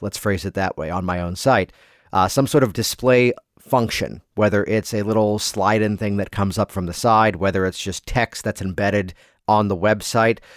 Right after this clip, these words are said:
but it's selling the next step, as I like to say, of interact with this webinar program. Then from there, it gives several options to sign up for the online event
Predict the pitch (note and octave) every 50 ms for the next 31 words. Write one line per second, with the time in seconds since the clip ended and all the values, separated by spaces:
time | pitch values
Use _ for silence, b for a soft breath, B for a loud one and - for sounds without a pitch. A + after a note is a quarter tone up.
0 | B B B - B2+ A#2+ A#2+ A#2 - - - - - D3+ C#3+ D3 D3+ D3+ D3 C#3+
1 | A#2+ A#2+ G#2 A#2 A#2+ A#2 A2+ A2 G#2+ - - - - - D#3 C#3 G2+ - - G2+
2 | E2+ G#2 G2 F#2 F#2+ F#2 - - G2+ - - D#3+ D#3+ C3 G2+ F2+ F2+ F#2 B B
3 | B B B B B G#2 G2+ F#2+ F#2 F#2+ F#2 F#2 F2+ E2 - - - _ - -
4 | B2 A2 F#2+ G2+ G2+ G2 G2+ - - G#2 G2 - G#2+ - - C3+ F3 E3 D3 G2+
5 | F2 D2+ - - G2 E2 B1 A1+ G1+ G1+ G1+ - - _ b b b b b G2
6 | C#3 E3 G3+ G3+ - - F3 D3+ A#2+ A2+ G#2+ G#2 A2+ - B2 A#2+ G2+ F2+ A#2+ A#2+
7 | A#2 G2+ - - - D3+ D#3+ C#3+ D#3 D3+ C3+ - - - B2+ D3+ F3+ - - -
8 | - G#2+ G#2 A2+ - - - - A2 G#2 G#2 G2+ - - - D#2 D#2+ E2+ F#2 F#2+
9 | F#2 - - - G#2+ G2+ G2 G2+ G2+ G#2 G#2+ G#2+ G#2 G#2+ G#2+ G#2+ G#2 G2+ F#2 E3+
10 | F#3+ E3 B2+ C3 C3 -